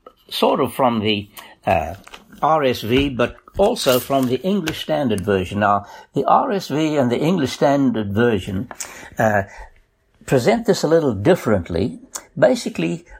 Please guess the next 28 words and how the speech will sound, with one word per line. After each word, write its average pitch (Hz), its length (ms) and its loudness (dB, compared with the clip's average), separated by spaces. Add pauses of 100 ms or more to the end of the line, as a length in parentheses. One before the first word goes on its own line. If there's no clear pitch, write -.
(100)
based 196 240 2
upon 143 240 0
the 113 100 -2
fact - 440 -6 (440)
that 139 300 2
there 147 360 2 (260)
doesn't 208 260 2
seem 196 300 0
to 147 140 0
be 139 480 0 (160)
a 113 100 2
noun 113 600 2
in 113 200 2
the 104 100 2
sentence - 680 -2 (260)
that 127 220 2
defines 131 640 0
where 135 240 4
the 123 180 0
action 123 640 0 (460)
belongs. 107 720 2 (560)
And 151 160 2
so 175 280 4
it's 175 320 -2
somewhat 180 440 2
a 151 80 -2
little 160 220 2
bit, 143 160 2